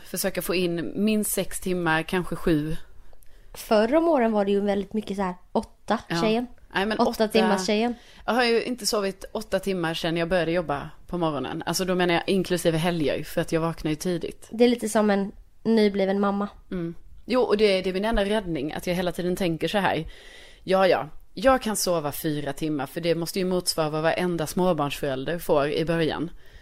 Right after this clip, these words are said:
Speaker 1: Och de klarar ju sig. Alltså, de lever ju. Och,
Speaker 2: Ja.
Speaker 1: och går till jobbet och
Speaker 2: Men
Speaker 1: är
Speaker 2: hur
Speaker 1: där.
Speaker 2: kul har de det?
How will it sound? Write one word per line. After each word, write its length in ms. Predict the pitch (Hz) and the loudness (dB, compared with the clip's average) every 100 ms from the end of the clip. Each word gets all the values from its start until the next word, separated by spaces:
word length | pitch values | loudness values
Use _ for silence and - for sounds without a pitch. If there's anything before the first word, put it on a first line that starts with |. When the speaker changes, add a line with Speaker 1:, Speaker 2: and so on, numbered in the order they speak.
| - - - - | -20 -20 -20 -4
Speaker 1:
Och 100 | - | 0
de 180 | 190 151 | 2 2
klarar 320 | - 233 233 | 4 4 4
ju 80 | 120 | 2
sig. 240 | - - 175 | 0 -4 -2
Alltså, 200 | - 208 | -4 0
de 180 | 196 180 | 0 2
lever 360 | 220 151 131 147 | 4 4 2 -2
ju. 180 | 170 202 - - - - | -4 -8 -14 -20 -20 -6
Och, 280 | 180 165 165 - - | 0 0 0 -6 0
Speaker 2:
Ja. 240 | 262 190 | 6 8
Speaker 1:
och 80 | 220 190 | 6 6
går 180 | 208 175 | 6 8
till 160 | 190 | 6
jobbet 500 | 185 147 143 139 - | 4 4 -2 -4 -2
och 80 | 170 | 4
Speaker 2:
Men 120 | 233 | 6
Speaker 1:
är 40 | 240 | 6
Speaker 2:
hur 80 | 240 | 6
Speaker 1:
där. 140 | 139 | 6
Speaker 2:
kul 400 | 240 240 233 226 - | 8 8 8 2 -4
har 300 | - 233 233 | 0 4 4
de 180 | 208 196 | 2 -2
det? 140 | 185 | -6